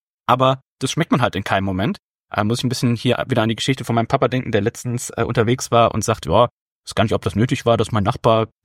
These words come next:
sich zum Abschluss, äh, Abschluss nochmal drei Pastry Stout reingestellt hat. Aber, äh, das hier ist dann eben auch sowas, wo man tatsächlich genussvoll trinken kann und dann eben auch sagt so, „Oh, da, dann nehme ich jetzt aber noch mal eins“, ne? Aber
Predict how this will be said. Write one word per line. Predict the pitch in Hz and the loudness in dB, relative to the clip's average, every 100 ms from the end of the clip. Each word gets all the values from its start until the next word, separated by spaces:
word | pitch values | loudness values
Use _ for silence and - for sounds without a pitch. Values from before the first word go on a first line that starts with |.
| _ | _
sich | 113 - | -8 -4
zum | 113 | -4
Abschluss, | 95 - - - - - - | -4 -6 -6 -6 -6 -8 -4
äh, | 104 107 - | -4 -4 -6
Abschluss | - - 123 - _ _ - | -8 -4 -6 -6 _ _ 0
nochmal | 123 113 | 2 2
drei | - 107 123 | 4 4 4
Pastry | - 143 - | 0 0 0
Stout | 117 107 95 | 0 0 -2
reingestellt | - 90 95 - 95 | -2 -6 -4 -6 -2
hat. | 139 - _ _ - | -4 -4 _ _ -4
Aber, | 117 117 - | 0 0 0
äh, | 107 | -4
das | 107 - | -2 -2
hier | - 160 | 0 0
ist | 156 - | 0 0
dann | 147 151 | 0 0
eben | 139 151 | -2 -2
auch | 226 | -2
sowas, | - 156 143 - | 0 0 0 0
wo | 139 147 - | 2 2 0
man | 135 131 135 | -2 0 -2
tatsächlich | - 131 139 - _ _ - | -4 -4 -4 -6 _ _ -4
genussvoll | 123 165 - 156 151 | 0 0 2 2 2
trinken | - 147 175 | 2 0 0
kann | - 208 | -2 0
und | 135 | 2
dann | 127 - _ _ - | 0 -2 _ _ -6
eben | 151 | -4
auch | - | -2
sagt | 160 | -4
so, | 143 | -4
„Oh, | - - | -12 -16
da, | 87 | -12
dann | 87 | -4
nehme | 95 | -2
ich | 156 | -2
jetzt | - | 2
aber | 311 | 2
noch | - | 2
mal | - | 0
eins“, | 85 - | -2 -2
ne? | 131 | 0
Aber | 135 123 | 2 0